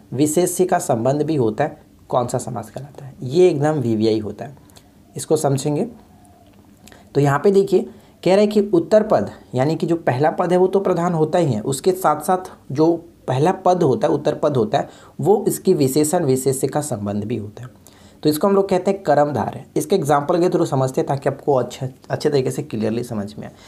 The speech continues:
देखिए, कर्मधारय के दो तीन उदाहरण मैं आपको समझाता हूँ। जैसे पहली चीज़ हम देख लेते हैं नीलकमल। नीलकमल,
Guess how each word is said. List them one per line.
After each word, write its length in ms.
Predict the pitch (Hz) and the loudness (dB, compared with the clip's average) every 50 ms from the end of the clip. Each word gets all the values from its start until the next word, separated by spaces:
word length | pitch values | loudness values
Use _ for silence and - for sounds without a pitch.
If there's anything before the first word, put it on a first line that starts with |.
| - - - - | -20 -16 -8 -6
देखिए, 240 | 165 160 - 185 - | -4 -2 0 -2 0
कर्मधारय 520 | - 160 160 185 202 202 190 180 175 185 | 2 2 2 4 4 2 2 2 2 2
के 140 | 180 202 190 | 2 2 2
दो 140 | 156 151 151 | 2 2 2
तीन 160 | 151 165 165 | 2 0 0
उदाहरण 280 | 160 143 131 131 135 | 0 -2 -2 -2 0
मैं 80 | 139 135 | 0 -2
आपको 160 | 120 - 151 | -2 -2 -4
समझाता 440 | 135 - 120 113 117 110 107 107 147 | -6 -4 -2 0 0 -2 -2 -2 -4
हूँ। 60 | 143 | -2
जैसे 260 | 135 131 123 - 156 156 156 | -2 -2 0 0 -2 -2 0
पहली 300 | - 143 127 131 135 160 165 | -2 -4 -2 -2 -2 -4 -2
चीज़ 240 | - - 143 131 139 | -2 -2 -2 -2 0
हम 120 | 131 123 | -2 0
देख 200 | 120 117 117 - | 0 -2 -2 -2
लेते 200 | 120 113 - 147 | -4 -2 -2 -4
हैं 60 | 151 143 | -2 -2
नीलकमल। 680 | 113 107 107 107 107 107 107 - 92 95 95 - - - - _ _ _ _ _ - - - _ - - - - - _ - | 0 0 2 2 0 0 -2 -6 -8 -8 -8 -10 -10 -14 -20 _ _ _ _ _ -20 -20 -20 _ -20 -20 -20 -20 -20 _ -2
नीलकमल, 640 | 143 147 175 196 196 180 - - - 117 - 80 | 0 2 4 4 4 2 0 -2 -4 -4 -4 -8